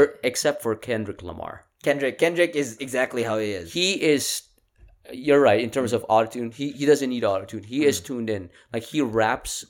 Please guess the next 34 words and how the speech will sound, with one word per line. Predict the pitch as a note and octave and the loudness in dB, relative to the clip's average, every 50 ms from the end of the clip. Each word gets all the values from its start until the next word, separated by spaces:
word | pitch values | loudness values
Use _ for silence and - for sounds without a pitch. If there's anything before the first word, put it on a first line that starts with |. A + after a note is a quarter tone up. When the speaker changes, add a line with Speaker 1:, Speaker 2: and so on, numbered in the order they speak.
| - | -12
Speaker 2:
so | - - - B2+ A#2+ A#2 A2+ A2+ A2 G#2+ G#2+ | -8 -6 -2 2 2 4 4 4 2 2 0
fluently | - - - - A2+ A#2 A#2 A#2 - C3 C3+ C#3+ D3 D3 B2 | -4 -10 -10 -4 -4 -2 -2 -4 -4 -2 -2 -2 -2 -2 -4
and | A#2+ A#2+ A#2 | -4 -4 -4
Speaker 1:
Mm. | G#2+ | -4
Speaker 2:
so, | G#2 - A2+ A2 A2 G#2+ G#2+ G#2 G#2 G#2 | 0 2 2 4 4 4 4 2 2 2
uh, | G#2 G2+ F#2+ G2 | 2 2 0 -2
clearly | - - - - A#2 A2+ A#2 C3 D3 D#3+ F3+ F3+ - | -6 -10 -8 -4 -2 -2 -2 -2 -2 -4 -4 -6 -10
Speaker 1:
Mm. | - A#2+ A2+ G#2+ G#2 G2+ | -10 -8 -8 -8 -4 -2
Speaker 2:
that | A#2 A2+ | -2 -2
he | A#2+ | 0
doesn't | B2 A2+ A#2 G#2+ G#2+ G#2+ | 0 0 0 0 0 -2
need | G#2 G2+ G2+ F#2+ | -4 -6 -8 -8
it. | F#2+ - - - - - | -12 -12 -14 -20 -14 -4
But | - - F#3 | 0 2 4
Lil | G#3 G3+ F#3+ - F#3+ F3 E3 | 4 4 2 2 4 4 4
Wayne, | E3 F3 F3 E3+ | 4 2 0 2
bro, | E3+ E3 D3 | 2 2 2
I'm | - C#3 C#3+ | 2 -2 -4
telling | C#3 E3 D#3 D#3 D3+ B2 | -2 -4 -2 -2 -2 -2
you, | A2 G#2 G2+ - | -4 -4 -6 -4
I | - A#2+ | -4 -2
Speaker 1:
Mm. | A2+ G#2+ | -2 -2
Speaker 2:
shit | G2+ D#3+ - | -2 -4 -2
you | C#3+ D3 C#3 | -2 0 0
not, | C#3 B2 | 2 2
I | A2+ | 0
went | A#2 A#2+ A#2+ A#2+ | 0 -2 -4 -4
to | - | -6
his | B2 A#2 - | -8 -8 -6
concert. | - A#2+ A2+ A2 - - A#2 A#2+ | -6 -6 -6 -6 -6 -8 -8 -4
Speaker 1:
It | B2 | -4
was, | B2 A2+ A2 G#2 - - | -2 -2 -4 -4 -6 -6
it | A2+ | -6
was | A2+ G#2+ | -6 -4